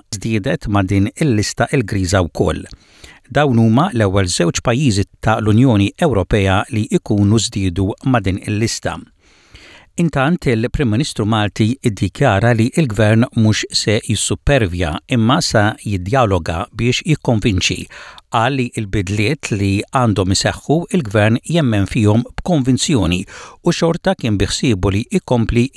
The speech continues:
jimplementahom, irrispettivament ir-riżultat tal-Financial Action Task Force.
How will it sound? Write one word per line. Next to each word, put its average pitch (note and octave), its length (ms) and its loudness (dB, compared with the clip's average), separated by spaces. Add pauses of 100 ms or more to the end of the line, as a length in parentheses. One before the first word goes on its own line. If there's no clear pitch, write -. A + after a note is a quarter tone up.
jimplementahom, G#2 840 2 (160)
irrispettivament G#2+ 960 0
ir-riżultat A#2 800 0
tal-Financial G2+ 960 0 (240)
Action A2 400 -4
Task - 480 -4
Force. E2+ 320 -4